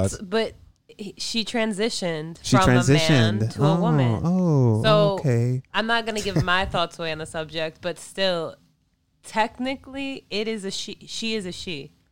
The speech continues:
Speaker 2: It is a she. See what she just did?
Speaker 1: No, 'cause I wasn't trying to misgender her,
Speaker 2: Okay.
Speaker 1: but I recognize she
Speaker 2: All right, so I'm gonna be proactive. I was born in the nineties. I, I,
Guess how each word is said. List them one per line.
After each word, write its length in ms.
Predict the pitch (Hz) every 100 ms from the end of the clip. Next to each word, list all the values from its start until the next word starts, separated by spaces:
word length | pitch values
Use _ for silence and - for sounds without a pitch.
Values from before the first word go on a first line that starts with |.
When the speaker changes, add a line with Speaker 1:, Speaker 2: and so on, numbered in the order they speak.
| _ _ _ -
Speaker 2:
It 140 | 113
is 120 | 113
a 80 | 107
she. 160 | 98 101
See 160 | 139 135
what 100 | 131
she 80 |
just 180 | 131 135
did? 60 | 143
Speaker 1:
No, 120 | 262
'cause 180 | 254 247
I 100 | 220
wasn't 260 | 233 240 240
trying 140 | 233
to 60 | 214 208
misgender 760 | 185 160 185 202 170 151 160 160 -
her, 480 | _ 185 160 139 165 - - -
Speaker 2:
Okay. 320 | 107 104 110 -
Speaker 1:
but 80 | 160
I 120 | 160
recognize 560 | 147 156 151 160 156 151
she 360 | 160 151 143
Speaker 2:
All 80 | 147
right, 140 | 127 104
so 320 | - 127 - -
I'm 160 | 165 262
gonna 140 | 262
be 100 | 214
proactive. 680 | - 180 156 139 - 120 160 - - - _ _
I 120 | - 160
was 80 |
born 220 | 170 180 170
in 80 |
the 80 | 151
nineties. 480 | 147 143 127 117 104
I, 120 | 117
I, 160 | 135